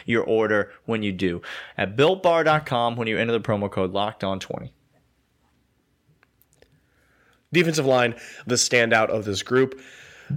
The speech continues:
Speaker 2: the stalwart that's going to continue going against. And if these two teams,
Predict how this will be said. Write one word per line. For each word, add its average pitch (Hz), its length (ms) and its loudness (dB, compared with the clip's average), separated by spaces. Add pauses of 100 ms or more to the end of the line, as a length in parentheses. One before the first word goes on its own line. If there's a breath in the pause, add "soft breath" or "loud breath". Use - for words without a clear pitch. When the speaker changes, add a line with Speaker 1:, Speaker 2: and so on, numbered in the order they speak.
Speaker 2:
the 113 120 0
stalwart 127 600 4
that's 101 160 -4
going 107 220 0
to 95 100 -6
continue 95 440 -2
going 107 300 0
against. 104 440 0
And 107 260 0
if 139 240 2
these 160 240 0
two 175 200 0
teams, 156 580 0